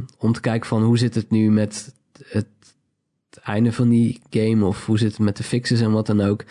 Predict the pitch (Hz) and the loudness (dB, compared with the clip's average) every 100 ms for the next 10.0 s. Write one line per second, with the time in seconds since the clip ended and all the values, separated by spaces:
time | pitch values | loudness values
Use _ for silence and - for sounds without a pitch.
0 | - - - 110 127 139 120 123 120 120 | -18 -10 -6 -2 0 0 0 0 2 2
1 | 110 107 113 139 131 110 - 123 120 98 | 2 2 2 0 0 -2 0 -2 0 0
2 | 92 95 - 117 123 123 117 107 113 110 | 0 -4 -4 0 0 0 0 2 2 0
3 | 107 - 113 110 110 123 117 107 - 127 | -2 -2 -2 -2 -2 -2 0 -2 -4 -6
4 | - 113 120 107 104 - 104 - - - | -6 -6 -2 -2 -2 -4 -4 -6 -20 -20
5 | - - - 110 107 104 - _ _ _ | -20 -16 -4 0 0 0 -4 _ _ _
6 | _ _ - 110 107 98 95 95 101 110 | _ _ -4 -2 0 0 0 0 -2 -2
7 | - - 135 - 117 107 104 107 - _ | -2 0 0 0 0 2 0 -2 -10 _
8 | _ - 131 127 110 - 107 123 - 131 | _ -4 2 2 2 0 0 0 0 -2
9 | 139 143 139 - - 131 139 143 175 | 2 0 0 -2 0 0 2 0 0